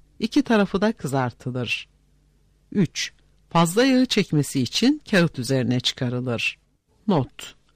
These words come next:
mücveri kabak yerine rendelenmiş patates ve ince doğranarak az haşlanmış pırasa ile de yapabilirsiniz. Kısa bilgi: bir su bardağı dolusu maydanoz yaprağındaki C vitamini,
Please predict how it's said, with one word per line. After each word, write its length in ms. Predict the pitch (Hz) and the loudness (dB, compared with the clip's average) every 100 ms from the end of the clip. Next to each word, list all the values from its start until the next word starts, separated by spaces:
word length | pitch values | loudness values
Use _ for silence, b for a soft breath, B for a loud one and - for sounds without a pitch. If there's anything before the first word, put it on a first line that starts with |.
| _ _ _ | _ _ _
mücveri 560 | 196 170 180 170 165 294 | 2 4 4 6 6 2
kabak 440 | - 220 233 247 - | 2 2 4 2 4
yerine 360 | 214 202 208 | 4 6 4
rendelenmiş 680 | 190 175 175 175 180 180 170 | 4 4 4 4 4 4 2
patates 640 | - 160 170 165 160 - | 0 -2 0 0 -2 0
ve 120 | 143 143 | 0 0
ince 360 | 160 165 214 | 0 2 2
doğranarak 600 | 214 180 139 131 127 185 - | 4 4 4 0 0 0 0
az 260 | - 202 - | 0 0 0
haşlanmış 640 | 135 - 143 135 127 - | 0 0 0 2 0 -2
pırasa 360 | - 185 - 147 | 0 0 0 0
ile 280 | 131 127 131 | 0 0 0
de 80 | |
yapabilirsiniz. 1120 | 226 175 - 151 131 123 - - 123 123 - - _ _ _ _ _ _ - | 2 0 0 -2 -2 -2 -4 -2 -2 -4 -8 -18 _ _ _ _ _ _ -14
Kısa 360 | - 254 233 | -4 0 2
bilgi: 420 | 165 117 - 131 - _ _ _ _ _ _ - | 0 -2 -4 -6 -6 _ _ _ _ _ _ 2
bir 120 | 277 | 2
su 280 | - 294 226 | 2 0 2
bardağı 460 | 151 135 143 139 | 2 2 2 2
dolusu 360 | 143 135 - 147 | 2 0 0 0
maydanoz 540 | 143 139 143 151 151 | 2 2 2 2 2
yaprağındaki 720 | 127 123 131 131 127 127 143 | 0 -2 0 0 0 -2 -4
C 260 | 127 175 190 | 0 2 2
vitamini, 580 | 147 131 113 117 185 | 0 -2 -2 0 -2